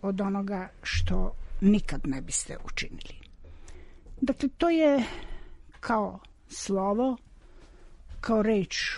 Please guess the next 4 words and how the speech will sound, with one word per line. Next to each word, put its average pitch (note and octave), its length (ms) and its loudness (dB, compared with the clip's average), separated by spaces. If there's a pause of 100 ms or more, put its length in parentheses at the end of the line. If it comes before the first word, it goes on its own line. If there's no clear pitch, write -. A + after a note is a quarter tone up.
(160)
u - 120 -6
knjizi, G#3 640 4 (1200)
tako C#4 440 2
su A#3+ 420 -2